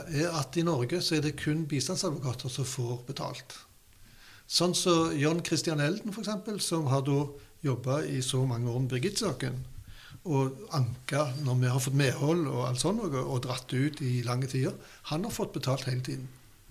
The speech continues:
Jeg har knapt fått noen ting. Og det samme er med, med den Baneheia-saken. Der er det også to bistandsadvokater. De som river ned det vi bygger opp, det er de som får betalt. Og dette vil jo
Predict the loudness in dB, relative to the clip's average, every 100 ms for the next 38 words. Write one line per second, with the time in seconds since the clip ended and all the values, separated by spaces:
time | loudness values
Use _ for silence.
0 | -20 -12 -10 -2 0 2 2 2 0 0
1 | -4 0 0 0 0 -4 -6 -12 -12 -12
2 | -10 -16 -20 -20 -6 0 4 6 6 4
3 | 4 4 4 4 2 0 2 2 2 0
4 | -6 -4 0 2 2 2 2 2 2 0
5 | -2 -4 -8 0 0 2 2 0 0 2
6 | 2 0 -10 -6 -2 -2 -4 -10 -4 0
7 | 2 2 0 0 2 0 2 0 -2 -6
8 | -20 -10 -2 2 4 4 2 2 2 2
9 | 4 2 0 0 2 2 2 2 2 0
10 | -6 -2 0 2 2 0 -2 -2 -2 -2
11 | -4 -12 -20 -20 -20 -20 -20 -20 -20 -20
12 | -8 -2 0 0 0 0 2 2